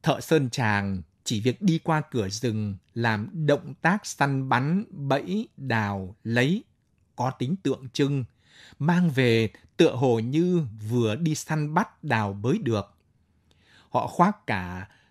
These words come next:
tấm da lông gấu hổ báo cũ kỹ từ thời xưa. Những con vật ấy đâu còn nữa, rừng chọc lốc và chúng đã bị nấu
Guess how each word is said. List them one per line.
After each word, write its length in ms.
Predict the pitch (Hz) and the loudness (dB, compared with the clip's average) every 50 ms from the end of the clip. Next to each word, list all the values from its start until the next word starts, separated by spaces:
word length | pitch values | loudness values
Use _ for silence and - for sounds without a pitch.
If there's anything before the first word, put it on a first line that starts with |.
| _ _ - | _ _ -2
tấm 220 | 147 143 165 180 | 0 0 0 0
da 200 | 156 160 147 139 | 0 2 2 2
lông 340 | 143 139 143 139 135 131 123 | 4 2 2 2 0 -2 0
gấu 320 | 120 135 131 156 196 220 151 | 2 2 2 4 2 2 2
hổ 220 | 143 113 98 90 | 0 0 0 -2
báo 300 | 98 117 107 123 156 165 - _ | -2 -2 -2 -2 -2 -4 -6 _
cũ 280 | - 185 - 233 226 - _ - | -10 -8 -6 -6 -10 -10 _ -4
kỹ 280 | 185 - - 190 240 - - | -4 -4 -4 -6 -8 -4 -4
từ 100 | 131 104 | -4 -4
thời 220 | - - 104 98 92 | -4 -4 -6 -6 -6
xưa. 380 | - - 147 156 156 156 143 - _ - - _ _ _ _ _ _ _ _ _ _ _ _ _ _ _ _ _ _ _ _ _ - | -4 -2 2 2 2 2 2 -2 _ -20 -20 _ _ _ _ _ _ _ _ _ _ _ _ _ _ _ _ _ _ _ _ _ -4
Những 160 | 185 220 214 | -4 -4 0
con 160 | - 208 196 | 0 0 2
vật 200 | 147 143 - - | 2 0 -2 -2
ấy 160 | 127 151 220 285 277 | -2 -2 -2 0 2
đâu 220 | 196 202 208 190 - | 4 4 4 4 2
còn 280 | 143 120 117 120 120 | -2 0 0 -2 -2
nữa, 240 | 123 143 - 214 262 - _ _ _ _ _ _ - | -4 -4 -4 -4 -8 -8 _ _ _ _ _ _ -10
rừng 420 | - 107 131 123 120 117 113 110 107 - | -4 0 0 2 2 2 0 -2 -2 -2
chọc 240 | - 123 - - | -4 -4 -4 -2
lốc 300 | 131 156 190 247 - _ _ _ _ _ _ _ - | 0 2 2 2 0 _ _ _ _ _ _ _ -12
và 220 | 113 101 101 92 92 - - | -10 -6 -4 -4 -6 -6 -4
chúng 340 | - 151 147 185 220 262 277 _ _ _ _ _ _ _ - - | -2 0 0 2 0 -2 -4 _ _ _ _ _ _ _ -10 -2
đã 200 | 156 170 - 202 | -2 -2 0 -2
bị 160 | 165 156 147 | -4 -6 -4
nấu 280 | 143 131 139 156 233 | -2 2 2 2 2